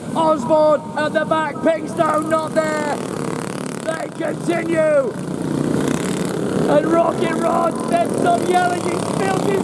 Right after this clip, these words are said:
drink. <laughs> Rocket Rod, stop it, stop it. Through they go,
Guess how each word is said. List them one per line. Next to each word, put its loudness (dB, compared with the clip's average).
drink. 2
<laughs> -2
Rocket 2
Rod, 0
stop 2
it, 0
stop 2
it. 0
Through 0
they 2
go, -2